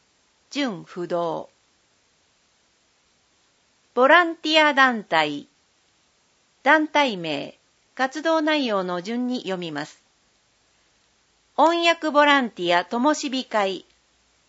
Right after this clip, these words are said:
広報瑞浪写経だよりを録音し、声の広報として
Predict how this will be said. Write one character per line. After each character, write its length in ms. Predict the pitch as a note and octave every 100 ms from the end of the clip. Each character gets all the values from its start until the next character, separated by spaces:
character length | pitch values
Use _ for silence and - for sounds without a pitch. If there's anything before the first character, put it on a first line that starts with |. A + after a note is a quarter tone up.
| _ _ _ _
広 260 | E4 F4+ D#4+
報 180 | B3+ G#3
瑞 280 | G3 G3 A3+
浪 360 | A3+ G#3 G3+ -
写 220 | - B3
経 300 | B3 D#4+ D#4+
だ 120 | C#4
よ 160 | C4+ F#3+
り 240 | D#3 D3
を 160 | - B3+
録 300 | G#3+ G#3+ B3
音 280 | C4 B3 A#3
し、 380 | - G#3 G3+ - _ _ _ _ _
声 260 | E4 E4+
の 140 | D4 B3+
広 360 | D4+ D4 C#4
報 220 | A#3 G#3 F#3+
と 140 | F#3
し 120 | F3+
て 300 | - F3 -